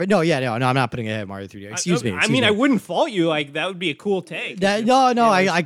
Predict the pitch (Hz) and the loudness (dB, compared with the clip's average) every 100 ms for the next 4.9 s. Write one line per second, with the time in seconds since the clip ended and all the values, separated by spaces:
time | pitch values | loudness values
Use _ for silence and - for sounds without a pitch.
0 | 160 156 - 185 165 139 143 127 123 117 | 0 -2 0 0 0 0 0 2 2 2
1 | 120 113 110 110 110 120 135 131 151 151 | 2 2 0 -2 -4 -6 0 0 2 2
2 | 170 147 151 131 120 - 117 107 117 120 | 2 0 -2 0 -2 -2 -2 -2 -4 -4
3 | 110 107 104 - 214 101 104 101 101 117 | -4 -4 -6 -8 -6 -2 -2 -4 -10 -14
4 | 110 101 _ 117 104 87 85 85 92 | -18 -18 _ -20 -20 -20 -16 -16 -18